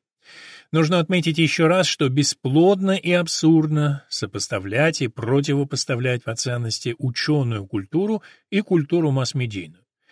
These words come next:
Первая имеет сложный синтаксис, вторая представляет собой комбинацию элементов, которые всегда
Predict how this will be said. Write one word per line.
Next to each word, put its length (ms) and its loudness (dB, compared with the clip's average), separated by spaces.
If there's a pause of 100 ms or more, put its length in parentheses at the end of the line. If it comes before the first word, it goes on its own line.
(260)
Первая 420 4
имеет 300 0
сложный 460 2
синтаксис, 880 -4
вторая 480 0
представляет 640 -2
собой 320 0
комбинацию 680 -2
элементов, 500 -2
которые 340 -4
всегда 560 -2